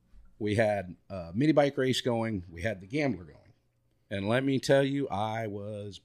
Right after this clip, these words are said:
bouncing everywhere, trying to help Hoop D X run their stuff, trying to help Chris take care of this. And I mean, I am literally running all around this, you know, this park.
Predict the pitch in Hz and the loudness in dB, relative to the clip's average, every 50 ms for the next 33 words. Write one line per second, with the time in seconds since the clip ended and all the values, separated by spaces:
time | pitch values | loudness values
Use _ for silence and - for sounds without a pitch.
0 | _ - - 98 101 101 98 - - 107 104 - _ _ - 113 107 85 78 76 | _ -8 -6 -6 -4 -4 -6 -6 -6 -8 -8 -10 _ _ -4 -4 -4 -4 -6 -10
1 | 65 64 64 _ _ _ _ _ _ _ _ _ _ _ _ _ _ _ _ _ | -10 -12 -14 _ _ _ _ _ _ _ _ _ _ _ _ _ _ _ _ _
2 | _ _ _ _ _ _ - - 131 123 107 101 95 101 117 104 104 - _ - | _ _ _ _ _ _ -2 2 4 4 4 4 2 2 2 0 0 -4 _ -4
3 | - 139 143 - - 135 131 131 135 135 - - - - 127 123 123 123 131 135 | -2 0 0 0 0 0 2 2 2 0 -2 -4 -6 -6 -4 -2 -2 -2 0 0
4 | 135 131 127 - - 139 127 127 127 - - - 117 104 110 101 87 87 117 107 | -2 -2 -4 -2 0 0 2 0 0 -4 -8 -6 -4 -4 -4 -4 -2 0 0 0
5 | - _ _ _ - 147 135 127 - - - 139 127 123 - - 135 127 120 123 | -2 _ _ _ 2 2 2 2 2 0 2 2 2 2 0 2 2 4 4 4
6 | 120 117 123 117 110 - 95 113 117 120 117 117 113 107 110 117 120 113 104 107 | 4 4 2 2 2 0 -2 -4 -4 -4 -4 -4 -4 -4 -2 -2 0 0 0 0
7 | 107 123 123 110 107 101 90 98 120 127 117 110 98 95 85 76 _ _ - 104 | 0 0 -2 -2 -2 -4 -6 -6 -8 -10 -10 -10 -12 -12 -14 -16 _ _ 4 6
8 | 104 98 98 101 - - 101 104 95 101 98 95 95 92 92 92 90 - - - | 6 6 6 4 0 -2 -4 -4 -2 -2 -4 -4 -6 -8 -8 -8 -8 -8 -8 -8
9 | - - _ _ _ _ _ _ _ _ _ _ _ _ _ _ _ _ - 113 | -10 -12 _ _ _ _ _ _ _ _ _ _ _ _ _ _ _ _ -2 -2
10 | 107 98 98 87 87 80 - _ - 107 95 - - - - 123 104 - - _ | 0 0 0 -2 -6 -8 -12 _ -6 -4 -4 -4 -4 0 2 2 2 2 -2 _
11 | - - | -20 -20